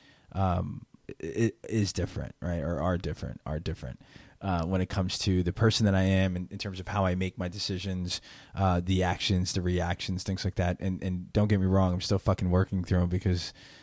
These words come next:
you know, it's, uh, it's tough. It's tough to not react in certain situations, especially if that's how you grew up or if that's just kinda your, you know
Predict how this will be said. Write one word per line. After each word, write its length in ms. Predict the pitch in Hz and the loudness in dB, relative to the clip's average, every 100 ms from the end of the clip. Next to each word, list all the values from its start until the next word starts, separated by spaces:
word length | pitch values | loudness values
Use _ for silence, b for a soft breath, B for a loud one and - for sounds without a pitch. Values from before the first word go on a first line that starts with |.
| B | B
you 160 | - 98 | 0 2
know, 200 | 87 87 - | 2 0 -2
it's, 320 | 101 - - | -2 0 2
uh, 320 | 92 95 90 - | 6 6 4 2
it's 280 | 98 - - | -2 -2 0
tough. 420 | 107 98 - - _ - | 2 2 -4 -20 _ -2
It's 260 | 95 - | -2 0
tough 260 | - 101 - | 2 2 2
to 240 | - 92 87 | 4 4 4
not 300 | 95 98 95 | 2 2 2
react 420 | 92 87 85 - | 4 4 2 -2
in 80 | 92 | -2
certain 240 | 101 60 | -2 -4
situations, 680 | - 87 95 87 - 90 90 | -4 -2 2 2 0 -4 -4
especially 400 | - 123 - 98 | 2 2 2 -2
if 80 | - | -2
that's 180 | 92 | -4
how 80 | - | 0
you 160 | 95 90 | 0 2
grew 220 | 107 143 | 8 10
up 120 | - | 10
or 60 | 98 | 6
if 80 | 92 | 4
that's 260 | 92 - B B B B | 0 -2 B B B B
just 200 | 117 101 | -4 -4
kinda 240 | 120 104 92 | -2 -4 -2
your, 300 | 95 90 - | 0 0 0
you 180 | 98 | 0
know 260 | 90 92 | 0 -2